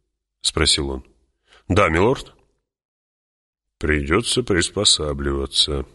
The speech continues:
подумал барон. «Прежде всего мои поздравления, Нефуд.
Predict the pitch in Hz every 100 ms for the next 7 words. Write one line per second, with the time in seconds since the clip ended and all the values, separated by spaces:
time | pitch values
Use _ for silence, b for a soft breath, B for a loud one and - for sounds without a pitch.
0 | _ _ _ _ _ 78 73 73 69 71
1 | 73 67 69 _ _ _ _ _ _ _
2 | _ _ _ _ _ _ _ 95 98 98
3 | 98 110 - 113 110 107 104 107 107 104
4 | 120 131 123 87 73 73 82 80 80 67
5 | -